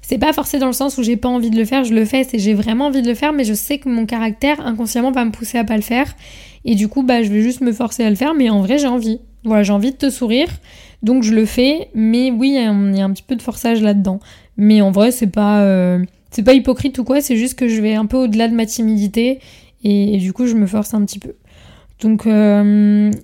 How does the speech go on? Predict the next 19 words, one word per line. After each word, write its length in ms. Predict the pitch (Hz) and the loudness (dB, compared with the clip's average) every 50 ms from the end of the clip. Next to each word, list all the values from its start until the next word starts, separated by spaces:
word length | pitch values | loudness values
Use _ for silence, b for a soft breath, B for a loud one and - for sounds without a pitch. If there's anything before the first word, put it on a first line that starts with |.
| - | -12
franchement, 460 | - - 254 247 240 - 311 320 320 302 | -8 -4 -4 -2 -2 0 0 2 2 4
ouais, 100 | 277 262 | 4 4
l'amitié, 460 | 262 254 240 233 233 220 - 277 302 | 2 2 2 0 0 0 0 -2 -2
je 60 | 285 | -2
trouve 160 | - - 247 | -4 -8 -6
ça 160 | - - 254 | -4 -6 -6
compliqué. 560 | - - 262 254 - 262 220 - 269 277 285 269 | -4 -4 -4 -4 -4 -6 -4 -2 0 0 0 0
Je 60 | - | 0
sais 100 | - 233 | -2 -2
pas 120 | 202 262 | -4 -4
quelle 200 | 262 - 277 240 | -4 -2 -2 0
relation 420 | 220 220 226 220 214 208 - 247 254 | 0 0 0 0 -2 -2 -2 -2 -2
vous 240 | 226 233 214 196 | 0 0 0 0
avez, 400 | 214 202 190 202 220 226 240 247 | 0 0 2 4 4 4 4 2
si 180 | 240 247 - - - | 0 -2 -6 -8 -6
vous 100 | 220 202 | -4 -2
avez 200 | 208 208 196 214 | 0 0 0 0
des 200 | 196 214 202 202 | 0 -2 -2 0
amis 280 | 214 208 214 226 233 | 0 0 2 0 0